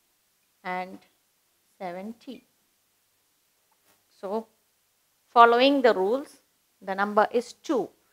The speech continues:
and it is less than five.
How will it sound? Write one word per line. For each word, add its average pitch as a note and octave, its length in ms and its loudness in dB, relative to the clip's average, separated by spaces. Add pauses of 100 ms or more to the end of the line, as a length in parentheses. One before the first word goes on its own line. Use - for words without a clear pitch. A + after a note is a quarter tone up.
(200)
and F#3 260 -2
it G#3 160 -2
is G#3+ 220 0 (340)
less F3 280 0
than B3 260 2
five. G#3 440 4